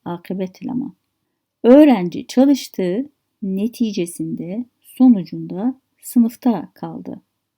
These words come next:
Böyle bir şey olmasını istemiyordu ama oldu.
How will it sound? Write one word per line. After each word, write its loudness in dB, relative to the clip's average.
Böyle -2
bir -8
şey -10
olmasını -10
istemiyordu -10
ama -2
oldu. 4